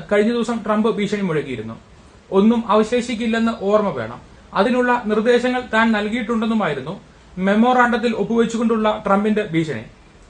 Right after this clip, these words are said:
എന്നാൽ നമ്മളെ ഭീഷണിപ്പെടുത്തിയാൽ തിരിച്ചും ഭീഷണി മുഴക്കും, ഭീഷണി അവർ നടപ്പാക്കിയാൽ നമ്മളും തിരിച്ചടിക്കുമെന്ന് ഖമേനി വ്യക്തമാക്കി. ഭീഷണിക്കും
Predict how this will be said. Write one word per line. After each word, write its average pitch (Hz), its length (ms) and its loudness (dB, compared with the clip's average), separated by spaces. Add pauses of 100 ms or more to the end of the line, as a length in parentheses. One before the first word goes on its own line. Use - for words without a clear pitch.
(120)
എന്നാൽ 208 400 4
നമ്മളെ 208 320 0
ഭീഷണിപ്പെടുത്തിയാൽ 233 920 0
തിരിച്ചും 240 340 -2 (280)
ഭീഷണി 233 320 0
മുഴക്കും, 214 460 0 (400)
ഭീഷണി 240 420 0
അവർ 220 200 2
നടപ്പാക്കിയാൽ 240 680 2 (160)
നമ്മളും 226 640 2
തിരിച്ചടിക്കുമെന്ന് 226 920 -2
ഖമേനി 214 400 0
വ്യക്തമാക്കി. 120 520 -6 (640)
ഭീഷണിക്കും 226 640 0